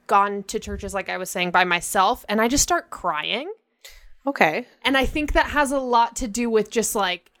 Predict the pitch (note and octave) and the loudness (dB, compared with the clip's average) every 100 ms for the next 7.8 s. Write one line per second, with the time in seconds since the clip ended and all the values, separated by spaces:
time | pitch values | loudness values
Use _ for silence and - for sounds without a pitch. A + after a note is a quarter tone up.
0 | - A#3 A#3 A3+ A3 G#3+ A3 G#3+ G#3+ G#3+ | 0 2 2 0 -4 -2 2 2 2 0
1 | G#3+ G#3+ G#3+ - _ _ _ _ _ _ | 0 0 -4 -10 _ _ _ _ _ _
2 | A#3+ A#3 A#3+ A3 - D4 - D#4 D#4 B3 | -4 0 2 0 0 0 2 0 -2 2
3 | D4+ D4 C#4+ C#4 D4 C#4+ C#4 A3 A3+ - | 2 2 2 -2 0 2 2 2 0 0
4 | C4+ B3 A#3+ A#3 G#3+ G3 G3+ - B3+ A3+ | 0 2 4 2 0 0 2 2 0 0
5 | - G3+ F#3+ G#3 A#3 A#3 D4+ - G#3+ F#3+ | 0 -2 -2 0 0 2 2 2 0 0
6 | G#3+ G#3 G3 F#3 E3+ E3+ E3+ F3 F3 F3 | 0 0 -2 -6 -6 -10 -4 0 0 0
7 | G3 A#3+ C#4+ E4 G3+ F3+ D#3+ | -2 -6 -6 -2 2 2 2